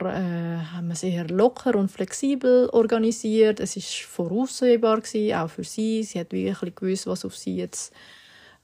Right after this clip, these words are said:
kommt, zukommt. Und, ähm, somit ist sie auch wie, hat gemerkt, sie, hey, sie ist ein Teil von dem, <laughs> von der, äh, Organisation. Und, ähm,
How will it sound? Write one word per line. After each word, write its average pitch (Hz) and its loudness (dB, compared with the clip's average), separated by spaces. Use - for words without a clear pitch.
kommt, 269 0
zukommt. 254 2
Und, 202 -2
ähm, 185 -2
somit 202 -2
ist 208 -4
sie 208 -2
auch 185 0
wie, 202 -2
hat 196 -6
gemerkt, 220 -2
sie, 202 -4
hey, 190 -4
sie 190 -8
ist 185 -10
ein 180 -10
Teil 185 -4
von - -6
dem, 175 -4
<laughs> - -18
von 180 2
der, 175 6
äh, 165 -2
Organisation. 175 2
Und, 165 -10
ähm, 165 -8